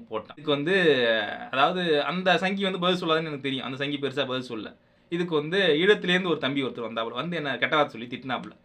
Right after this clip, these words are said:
சரி என்னை திட்டிக்க, அவர் யாருங்க, அவர் எந்த கொள்கையை பேசியிருக்காருங்க, யாருக்கு எழுதியிருக்காருங்க அவரு, அவரு எந்த இயக்கத்தை இருந்திருக்காரு, அவர் இயக்கத்தின் பேர் என்ன, அந்த இயக்கத்தோட பேர்ல பெரியார் இருக்குல்ல, அதனால தான் நான் கேட்டேன் மெனக்கிட்டு பார்த்துக்குங்க.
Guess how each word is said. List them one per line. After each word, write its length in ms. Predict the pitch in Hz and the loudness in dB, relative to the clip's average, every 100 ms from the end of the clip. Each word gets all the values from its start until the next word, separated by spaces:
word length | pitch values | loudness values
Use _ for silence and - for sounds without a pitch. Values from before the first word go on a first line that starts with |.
| _ _ _ | _ _ _
சரி 200 | 147 143 | 4 4
என்னை 100 | 127 123 | 4 -2
திட்டிக்க, 300 | 143 175 139 98 - _ _ _ _ | -4 0 2 2 -2 _ _ _ _
அவர் 160 | 123 131 | 4 6
யாருங்க, 460 | 120 139 156 135 110 101 - _ _ | 8 8 8 4 -2 -4 -12 _ _
அவர் 140 | 123 131 | 0 2
எந்த 140 | 143 156 | 0 0
கொள்கையை 320 | 151 151 156 | 2 2 2
பேசியிருக்காருங்க, 640 | 139 139 147 123 117 120 101 - _ - | 2 -2 -2 -2 -2 -2 -6 -8 _ 4
யாருக்கு 340 | 127 156 156 139 | 6 8 4 2
எழுதியிருக்காருங்க 540 | 143 160 139 127 127 120 | 2 4 2 -2 0 -2
அவரு, 260 | 113 110 95 - _ | 0 0 -2 -10 _
அவரு 240 | - 135 139 131 | -2 2 4 2
எந்த 200 | 139 170 | 0 2
இயக்கத்தை 460 | 160 170 180 170 147 | 4 4 2 2 4
இருந்திருக்காரு, 440 | 143 151 143 135 147 | 4 0 -2 2 4
அவர் 120 | 139 | 4
இயக்கத்தின் 360 | 160 160 147 131 | 2 0 -6 4
பேர் 200 | 156 165 | 6 6
என்ன, 180 | 131 120 98 - _ | 2 -2 -4 -10 _
அந்த 180 | 135 131 | 0 2
இயக்கத்தோட 360 | 165 170 160 160 | 2 2 0 0
பேர்ல 200 | 175 - | 2 2
பெரியார் 260 | 160 180 156 | 4 4 4
இருக்குல்ல, 260 | 139 139 131 - _ _ - | 2 2 0 -2 _ _ 0
அதனால 220 | 143 151 | 4 6
தான் 120 | 160 | 4
நான் 140 | 147 151 | 2 6
கேட்டேன் 300 | 156 156 123 | 6 6 0
மெனக்கிட்டு 280 | 117 113 110 | -4 -8 -8
பார்த்துக்குங்க. 360 | 104 101 98 | -8 -8 -12